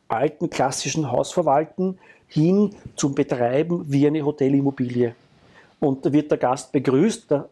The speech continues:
es ist kein Mieter, sondern ein Gast, der wird begrüßt, da gibt's Services, da gibt's Lounges, da gibt's Sportmöglichkeiten und Infrastruktur. Und das ist so die Veränderung,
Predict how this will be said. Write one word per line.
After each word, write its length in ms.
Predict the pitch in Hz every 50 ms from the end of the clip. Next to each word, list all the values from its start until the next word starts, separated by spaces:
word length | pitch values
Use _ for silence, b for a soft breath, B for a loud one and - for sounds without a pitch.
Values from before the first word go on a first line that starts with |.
| _ -
es 120 | 165 143
ist 160 | 147 143 -
kein 200 | - 160 147 143
Mieter, 280 | 135 143 170 180 - 170
sondern 240 | - 165 143 135 131
ein 120 | 127 123
Gast, 420 | - 120 131 170 185 - - - 170
der 80 | 143
wird 180 | 143 139 - -
begrüßt, 520 | 135 123 - 127 131 165 214 208 - -
da 40 | 175
gibt's 320 | - 143 135 135 - -
Services, 420 | - 135 151 170 180 180 190 185 -
da 80 | -
gibt's 240 | 135 - 131 - -
Lounges, 800 | - 127 127 123 120 135 160 185 180 - 190 196 190 - - B B B B B B B B B
da 80 | 143
gibt's 240 | 123 147 135 131 139
Sportmöglichkeiten 1040 | - - - 143 151 175 - - 180 160 185 185 180 - - 156 160 - - 175 170
und 120 | 180 165
Infrastruktur. 680 | 151 151 151 139 147 - - 139 131 - - 123 120 - b b b b b
Und 180 | 139 - -
das 180 | 139 147 - -
ist 140 | 180 165 -
so 140 | - 160 151
die 100 | 160 147
Veränderung, 840 | - 190 - - 143 165 196 202 196 196 185 180 180 180 190 175